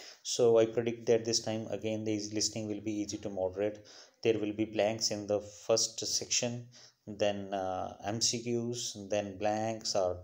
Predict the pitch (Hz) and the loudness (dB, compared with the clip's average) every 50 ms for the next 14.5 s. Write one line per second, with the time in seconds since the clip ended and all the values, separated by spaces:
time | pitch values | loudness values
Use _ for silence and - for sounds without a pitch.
0 | - - 104 101 101 101 101 - 113 104 104 107 113 113 - - - _ - - | -10 -8 -6 -6 -6 -4 -2 2 4 4 6 4 4 2 0 -6 -20 _ -6 -2
1 | - 131 127 - - 120 113 110 107 107 - 107 104 101 104 101 95 98 104 98 | 0 2 2 2 0 -2 0 0 -2 -2 -4 -6 -4 -4 -4 -4 -4 -4 -6 -4
2 | 101 101 101 101 117 127 - - - - - - - - - 127 117 117 123 123 | -2 2 2 2 2 2 -2 -10 -16 -16 -14 -14 -4 0 0 2 4 4 2 2
3 | 113 113 110 104 - - - 107 101 104 104 104 101 - 104 104 104 101 - 107 | 2 0 -2 -2 -2 0 2 2 4 4 2 0 0 0 2 2 2 2 2 2
4 | 101 101 104 - - - _ - 110 107 104 101 98 95 95 104 101 - 104 - | 2 2 0 -4 -10 -14 _ -2 2 4 6 6 6 4 2 -2 -6 -8 -10 -16
5 | _ _ - 107 107 101 95 95 95 98 98 98 95 - - _ _ - - - | _ _ -2 0 2 2 2 2 0 -2 -2 -4 -6 -8 -14 _ _ -20 -20 -20
6 | - - - - _ - - 120 113 113 113 113 120 113 104 107 104 107 - 113 | -18 -20 -20 -20 _ -8 -4 -2 0 2 2 2 2 2 2 0 0 0 0 -2
7 | 120 - - - - - _ - - _ _ _ _ _ 110 98 - - 113 104 | -2 -2 -4 -10 -18 -20 _ -20 -20 _ _ _ _ _ -10 -6 0 2 2 2
8 | 101 101 95 95 92 87 90 92 87 90 - - - - - 117 113 120 117 123 | 2 2 -2 -2 -2 -4 -2 -4 -4 -4 -4 -4 -6 -8 -6 -2 0 2 2 2
9 | 131 127 127 113 107 113 113 117 113 - - 117 117 117 113 107 - - 113 110 | 0 0 0 0 0 0 0 -2 -4 -4 -4 -2 2 4 4 4 4 2 0 0
10 | 113 110 107 113 113 117 113 110 110 110 110 117 110 - 117 113 - - - 113 | -2 -2 -2 -2 -2 -2 2 4 4 4 4 4 4 4 4 2 2 4 4 2
11 | 107 - - 107 104 104 104 - 107 104 101 98 - 113 104 107 107 104 104 - | 2 2 2 -2 -4 -4 -4 -2 -2 -2 -4 -4 -6 -6 -4 -4 -4 -6 -4 -6
12 | 104 104 104 104 110 113 113 107 - 113 104 - - 107 104 104 104 101 98 101 | -4 -4 -2 -2 -2 0 0 0 2 0 0 -2 -2 -6 -4 -4 -6 -6 -6 -8
13 | 101 95 95 101 101 98 104 107 107 107 - 110 104 104 - 107 107 107 107 110 | -4 0 2 2 4 4 2 0 0 0 -2 -6 -8 -6 -2 2 2 4 4 2
14 | 107 101 - 107 98 - 113 110 110 | 0 -2 -4 -4 -4 -4 -2 -4 -4